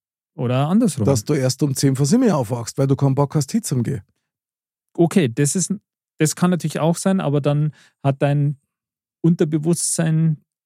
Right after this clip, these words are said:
Speaker 2: Hat genau das
Speaker 1: hat,
Speaker 2: umgesetzt, so
Speaker 1: genau.
Speaker 2: Fluchtreaktion. Hab keinen
Speaker 1: Genau.
Speaker 2: Bock, ich zieh's hinaus.
Speaker 1: Genau.
Speaker 2: So, ja.
Speaker 1: Das kann natürlich auch sein.
Speaker 2: Ist beides ja die gleiche Quelle, finde ich sehr gut.
Speaker 1: Eigentlich schon, ja.
Speaker 2: Ja.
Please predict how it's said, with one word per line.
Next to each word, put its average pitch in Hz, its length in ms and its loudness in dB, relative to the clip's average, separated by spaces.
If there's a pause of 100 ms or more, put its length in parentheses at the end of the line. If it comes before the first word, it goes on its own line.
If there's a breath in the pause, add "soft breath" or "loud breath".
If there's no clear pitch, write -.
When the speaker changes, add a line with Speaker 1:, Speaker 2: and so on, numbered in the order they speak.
(320)
Speaker 2:
Hat 123 200 -4
genau 143 260 4
das 202 180 2
Speaker 1:
hat, - 80 4
Speaker 2:
umgesetzt, 156 480 -2
so 147 80 2
Speaker 1:
genau. 127 220 2
Speaker 2:
Fluchtreaktion. 120 920 0
Hab 120 120 -4
keinen 151 140 4
Speaker 1:
Genau. 131 80 -2
Speaker 2:
Bock, 160 200 2
ich 160 100 0
zieh's 156 260 0
hinaus. 101 360 -2 (140)
Speaker 1:
Genau. 113 460 -4 (140)
Speaker 2:
So, - 60 -2
ja. 151 240 2
Speaker 1:
Das 135 200 -8
kann 143 100 -2
natürlich 147 300 -4
auch 107 160 -6
sein. 101 260 -8
Speaker 2:
Ist 160 220 0
beides 151 300 2
ja 180 80 2
die 156 80 0
gleiche 143 300 0
Quelle, 143 340 2
finde 147 220 0
ich 135 80 0
sehr 170 140 2
gut. 127 140 0
Speaker 1:
Eigentlich 143 260 0
schon, 107 280 0
ja. 107 220 -8
Speaker 2:
Ja. 117 200 -4